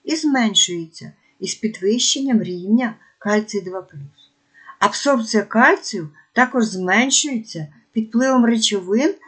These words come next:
що утворюють нерозчинні солі з кальцію два плюс, наприклад, фосфати та оксалати, чи під дією лугів, які сприяють утворенню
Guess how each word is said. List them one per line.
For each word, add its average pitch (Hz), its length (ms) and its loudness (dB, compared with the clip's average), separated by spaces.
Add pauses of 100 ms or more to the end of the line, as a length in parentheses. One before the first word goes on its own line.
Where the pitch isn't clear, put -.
(120)
що 226 240 2
утворюють 233 580 0
нерозчинні 269 720 0
солі 202 500 -6 (240)
з - 80 -20
кальцію 180 440 -2
два 165 200 -10
плюс, - 480 -18 (260)
наприклад, 214 680 0 (280)
фосфати 247 800 -2 (240)
та 226 200 2
оксалати, 208 720 -6 (300)
чи - 160 -2
під 214 240 0
дією 269 460 2
лугів, 214 460 0 (280)
які 185 240 -6
сприяють 175 800 -4 (200)
утворенню 185 760 -2